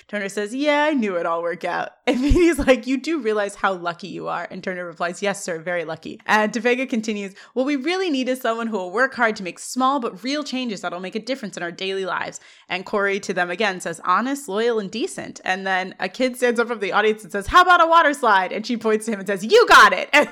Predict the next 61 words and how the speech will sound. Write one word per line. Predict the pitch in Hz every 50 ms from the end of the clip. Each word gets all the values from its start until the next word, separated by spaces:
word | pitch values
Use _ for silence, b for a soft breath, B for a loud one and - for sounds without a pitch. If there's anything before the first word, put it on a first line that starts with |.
| 285
then | 302 285 269 277
Corey | - - 311 302 285 285 269 277 269 B B B B B -
aside | 247 233 220 247 240 233 240 233
again | 226 220 220 208 202
says, | - 196 196 190 B B B B
"And | - 170 170
the | 170
power | 165 - 233 254 294 302
means | 285 294 294 262 247 226
nothing | 214 262 330 349 262 208 202 196
to | - 196 180
her." | - - - - - -
And | 208 233 233 233
Topanga | 320 233 311 294 - - 302 370
<laughs> | -
starts | 381 359 330 -
to | - 269
lead | 247 240 247 262 240
a | 285 269
chant | - - 208 214 233 226 - -
of | 220 240 233
her | 226 214 202 - 233
own | 262 311 339 320
name, | 220 208 202 202 208 208 208 214 B B B B B
and | - 180 202
everyone | 233 254 302 311 302 311 302
follows. | - 208 202 202 202 196 196 202 202 - B B B B -
And | 190 190 185
that | 214 254 302 285
freeze | - 285 294 294 294 285
frame, | - 247 247 247 247 226
along | 208 208 214 208 214 220
with | 220 220
the | 220 214 208 202 202
executive | - 208 214 202 202 220 247 233 233 226
producer | - 202 208 220 214 214 196
Michael | 190 185 190 190 185
Jacobs' | 190 - 262 285 330 294 277 254 - -
name | 196 190 190 190 196 - -
being | 196 185 180 185
pushed | - - 262 254 -
out | 233 220
of | 226
the | 208 208
credits | - 220 190 185 185 190 -
by | - 180 175
Topanga's | 170 - - - 233 226 220 226 226 220
name, | 220 202 196 196 190 -
is | - 170 -
how | - 170 165 170
we | 175 -
end | - 165 160 165 156
the | 160 165
episode | 160 156 - 185 - - 165 160 160
proper. | - 160 - - - 160
It | 156 - - - -
is | 160 160 160
very | - - 175 185 202 220
fun | 214 - 170 170 170
and | 170 170
cute. | 165 - 165 151 156 156 -